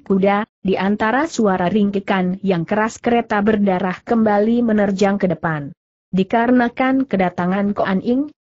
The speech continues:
maka Foat Tian Chu jadi tertutup pandangannya, kini melihat kereta berdarah itu bermaksud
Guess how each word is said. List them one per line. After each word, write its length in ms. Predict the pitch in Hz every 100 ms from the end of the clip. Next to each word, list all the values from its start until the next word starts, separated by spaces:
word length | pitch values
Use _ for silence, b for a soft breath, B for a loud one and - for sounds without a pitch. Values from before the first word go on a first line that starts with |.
| -
maka 400 | 202 226 277 311
Foat 400 | 269 165 208 -
Tian 240 | 226 214
Chu 160 | 196 202
jadi 400 | 185 196 202 240
tertutup 560 | 214 185 196 - 247
pandangannya, 800 | - 208 214 214 202 190 196 226 - _ -
kini 320 | 202 202 190
melihat 400 | 190 185 190 208 _
kereta 400 | 240 233 226 208
berdarah 560 | 214 208 196 180 196
itu 400 | 196 208 - 247
bermaksud 560 | 196 180 185 190 -